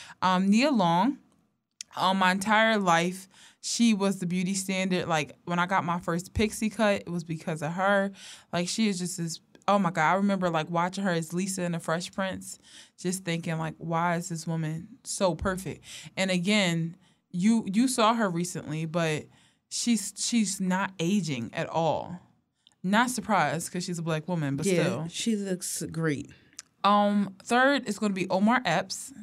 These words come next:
Speaker 1: Again, After Love and Basketball changed everything for me.
Speaker 2: He is, he also, like, funny looking, but, like, I get the appeal.
Speaker 1: Oh, I love it. I love, like, just this big-eyed chocolate guy that's just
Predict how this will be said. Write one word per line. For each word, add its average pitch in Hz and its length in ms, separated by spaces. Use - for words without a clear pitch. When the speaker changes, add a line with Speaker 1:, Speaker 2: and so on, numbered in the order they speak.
Speaker 1:
Again, 180 460
After 190 280
Love 196 200
and 208 140
Basketball 170 580
changed 175 480
everything 165 500
for 175 140
me. 165 300
Speaker 2:
He 233 120
is, 359 460
he 262 220
also, 262 360
like, 196 220
funny 208 300
looking, 247 320
but, 196 120
like, 165 100
I 185 120
get 190 220
the 180 140
appeal. 165 440
Speaker 1:
Oh, 190 140
I 170 120
love 165 240
it. - 180
I 175 60
love, 190 260
like, 160 220
just 165 220
this 156 180
big-eyed 165 1040
chocolate 180 580
guy 160 600
that's 170 220
just 160 420